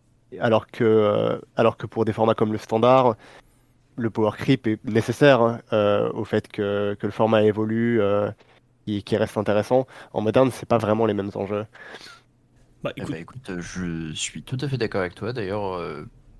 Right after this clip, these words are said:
Speaker 3: depuis, euh, quelques, enfin, depuis Modern Horizon un et depuis, euh, Eldraine, encore plus,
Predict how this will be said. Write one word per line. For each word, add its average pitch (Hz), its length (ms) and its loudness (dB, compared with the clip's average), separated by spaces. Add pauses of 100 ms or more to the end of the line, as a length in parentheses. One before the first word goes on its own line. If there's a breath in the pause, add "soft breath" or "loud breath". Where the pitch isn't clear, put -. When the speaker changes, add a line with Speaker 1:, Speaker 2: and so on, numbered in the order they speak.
(120)
Speaker 3:
depuis, 92 680 -12
euh, 82 220 -12
quelques, - 400 -12 (640)
enfin, 90 140 -8
depuis 87 280 -8
Modern 98 320 -4
Horizon 92 380 -12 (160)
un 120 220 -4 (280)
et 85 160 -6
depuis, 92 560 -10
euh, 76 320 -8 (120)
Eldraine, 98 760 -4 (160)
encore - 260 -10
plus, - 460 -12